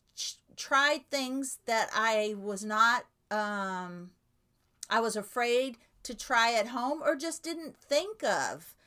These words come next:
And it gave me some really great ideas, which is why I started making my own hamburger patties with just hamburger seasoning and a little soy sauce,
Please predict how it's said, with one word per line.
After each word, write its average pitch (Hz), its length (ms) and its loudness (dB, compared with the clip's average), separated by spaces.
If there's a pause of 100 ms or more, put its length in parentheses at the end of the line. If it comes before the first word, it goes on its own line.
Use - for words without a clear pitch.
(380)
And 277 180 0
it 247 180 -4
gave 277 400 2
me 311 200 -8
some 220 460 -4
really 262 580 2
great 214 600 -2 (140)
ideas, 196 1120 -2 (300)
which 247 240 -6
is 233 120 -6
why 214 360 2
I 233 60 -4
started 214 340 -2
making 208 320 -4
my 196 200 -2
own 214 380 -2
hamburger 214 760 -4
patties 208 680 -4
with 202 240 -6
just 196 400 -8 (300)
hamburger 220 680 -6
seasoning 285 640 -8 (240)
and 202 160 -4
a 185 60 -4
little 220 260 -2
soy 262 460 -2
sauce, 233 640 -4